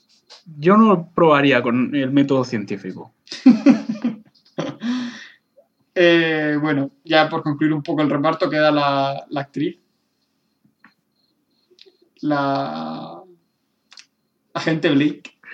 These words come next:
Speaker 2: "Entonces estás muerto, porque
Speaker 1: Oye.
Speaker 2: no te hacemos ni puto caso". Mira, Enrique, te habla a ti.
Speaker 1: Eh, oye. Sí, sí lo sé, sí lo sé. Si, si me hacen ro-, M-, María y Mario me hacen roast, llevan todo el de streaming haciéndome roast por el chat.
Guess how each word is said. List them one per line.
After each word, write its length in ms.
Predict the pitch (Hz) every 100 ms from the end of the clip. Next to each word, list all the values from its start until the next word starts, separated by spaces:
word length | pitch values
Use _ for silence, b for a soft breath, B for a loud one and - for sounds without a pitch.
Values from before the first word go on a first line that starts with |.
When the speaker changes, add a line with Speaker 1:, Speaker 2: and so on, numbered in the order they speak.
| B _ _ _ _ _ _ _ _ _
Speaker 2:
"Entonces 340 | 165 156 180 214
estás 260 | 196 175 151
muerto, 400 | 175 - 247 240
porque 140 | - 175
Speaker 1:
Oye. 20 |
Speaker 2:
no 60 |
te 60 | 175
hacemos 240 | 185 180
ni 80 | 165
puto 240 | 147 143 139
caso". 300 | 147 - - _ _
Mira, 180 | 175 208
Enrique, 220 | 214 208
te 60 | 180
habla 140 | 185 151
a 40 |
ti. 60 | 165
Speaker 1:
Eh, 80 | 175
oye. 260 | 196 196 - _ _ _ _ _ _ _ _
Sí, 280 | - - 214
sí 140 | 196
lo 120 | 175 165
sé, 300 | 214 220 220
sí 140 | -
lo 120 | 147 143
sé. 220 | 208 214 B B
Si, 460 | - - 139 147 143
si 460 | - - 147 135 135
me 140 | 143
hacen 260 | 165 214 185
ro-, 100 | -
M-, 220 | 151 143 143
María 340 | 139 131 160
y 80 | 196
Mario 280 | 190 196 214
me 100 | 170
hacen 260 | 170 180
roast, 340 | 143 165 208 165
llevan 380 | 151 175 190 185
todo 220 | 185 185
el 120 | 175
de 120 | 151
streaming 400 | 143 - 160 185 170
haciéndome 460 | 139 147 160 156
roast 320 | 131 139 190 - 147 -
por 180 | 156 143
el 140 | 139
chat. 260 | 156 -